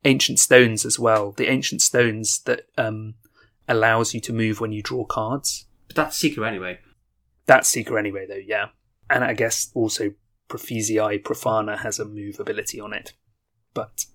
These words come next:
Speaker 1: that's kind of it. I think Red Clock two is a nice in-, include for Ursula, potentially. You've got the one charge, which gives you plus three skill. You've got two charges, which gives you a double move.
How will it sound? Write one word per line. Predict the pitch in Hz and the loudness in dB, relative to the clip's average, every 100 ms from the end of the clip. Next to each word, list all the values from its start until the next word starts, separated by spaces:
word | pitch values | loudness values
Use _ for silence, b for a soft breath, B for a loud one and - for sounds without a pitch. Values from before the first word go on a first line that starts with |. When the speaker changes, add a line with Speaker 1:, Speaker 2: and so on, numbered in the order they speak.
| _ | _
Speaker 1:
that's | - 113 - | -6 -4 -6
kind | - - | -6 -6
of | |
it. | 107 127 - - B | -4 -4 -6 -12 B
I | - | 2
think | - 170 - | 8 8 10
Red | 139 - | 8 8
Clock | 143 - - - _ | 4 4 2 -12 _
two | - 143 123 113 | 2 6 6 4
is | 120 117 | 2 2
a | 107 | 2
nice | 113 113 113 - - - | 2 2 2 0 -2 -4
in-, | 113 107 113 _ | -6 -6 -10 _
include | 131 110 - 123 143 | -6 -6 -2 0 0
for | - - | 2 2
Ursula, | 156 - 165 170 | 4 2 2 0
potentially. | - - 165 - 165 185 185 _ _ _ _ | -2 -4 -4 -4 0 0 -2 _ _ _ _
You've | 120 - | -6 -2
got | 139 - | -2 -2
the | 107 | 0
one | 110 127 120 | 6 6 6
charge, | 117 113 120 - | 2 0 0 -6
which | - - | -8 -8
gives | 120 - | -6 -6
you | 117 110 - | -8 -8 -6
plus | 123 - | -6 -4
three | 120 110 | -4 -4
skill. | - 113 104 104 - _ _ _ _ | 0 2 2 0 -6 _ _ _ _
You've | - 110 | -14 -4
got | - - | -4 -2
two | - 139 | 0 0
charges, | 117 127 107 107 - | 2 4 2 0 -4
which | - | -4
gives | 120 - | -6 -4
you | 110 | -2
a | |
double | 101 113 113 | 4 4 4
move. | 107 110 101 101 117 | 0 -2 -2 -6 -8